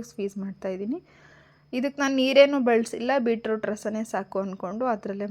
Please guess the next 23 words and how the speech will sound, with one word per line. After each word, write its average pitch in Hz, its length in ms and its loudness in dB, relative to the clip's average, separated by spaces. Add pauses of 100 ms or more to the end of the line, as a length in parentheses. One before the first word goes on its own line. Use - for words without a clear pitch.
ಮಾಡ್ತಾಯಿದ್ದೀನಿ. 190 640 -8 (100)
ಆ 220 40 -6 (120)
ಬೀಟ್ರೂಟ್ 214 460 -6
ರಸ 208 140 -10 (160)
ಮತ್ತು 214 340 -4
ಲೆಮನ್ 214 400 -4 (600)
ಮತ್ತು 233 280 -2 (240)
ಹೆನ್ನ 214 320 -2
ಪೌಡರ್ 202 340 0
ಇಷ್ಟೇ - 220 -4 (100)
ಮೂರೇ 214 300 0
ನಾನು 185 120 -6 (200)
ಯೂಸ್ 208 220 -6
ಮಾಡಿರೋದು, 190 460 -6
ಬೇರೆ 202 220 2
ಏನೂ 202 180 -2
ಯೂಸ್ 196 220 -2
ಮಾಡಿಲ್ಲ 196 340 -4
ಇದಕ್ಕೆ. 196 260 -6 (640)
So 285 60 6 (100)
ಅದನ್ನೆಲ್ಲ 240 340 2 (100)
ಹಾಕ್ಕೊಂಡಾದ್ಮೇಲೆ 220 640 0 (140)
ಚೆನ್ನಾಗಿ 220 300 0